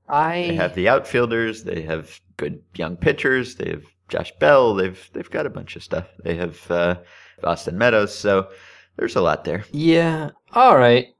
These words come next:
Speaker 1: I have an easier time seeing the Brewers in twenty nineteen than the Pirates. Twenty,
Speaker 2: Uh-huh.
Speaker 1: twenty seventeen, I consider it to be almost impossible to bet on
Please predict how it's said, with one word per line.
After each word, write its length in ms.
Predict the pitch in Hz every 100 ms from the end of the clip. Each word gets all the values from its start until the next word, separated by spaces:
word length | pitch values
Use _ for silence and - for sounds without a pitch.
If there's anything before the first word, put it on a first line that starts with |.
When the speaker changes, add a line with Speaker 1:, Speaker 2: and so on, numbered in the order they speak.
| _
Speaker 1:
I 200 | 170 190
have 180 | 214 214
an 140 | 190
easier 360 | 170 175 175 175
time 300 | 165 151 147
seeing 400 | - 139 131 123
the 80 | 120
Brewers 920 | 113 120 123 123 123 120 117 117 - - _ _ _
in 340 | - 127 120 117
twenty 840 | - 131 120 113 110 107 107 104 _ -
nineteen 800 | 113 110 113 - 120 120 123 127 _
than 160 | - 127
the 80 | 123
Pirates. 600 | 131 123 127 127 - - _ _ _ _ _ -
Twenty, 280 | 185 196
Speaker 2:
Uh-huh. 100 | 202
Speaker 1:
twenty 280 | 190 220 226
seventeen, 560 | 202 190 180 180 180 180
I 280 | - 135 131
consider 840 | 135 123 - 123 123 120 110 - _ -
it 220 | 123 -
to 80 | 123
be 520 | 117 113 113 110 - _ _ -
almost 640 | 175 190 175 147 - - - _ _ -
impossible 720 | 120 123 110 - 117 110 110
to 180 | - 117
bet 340 | 110 107 101
on 520 | 107 101 101 104 104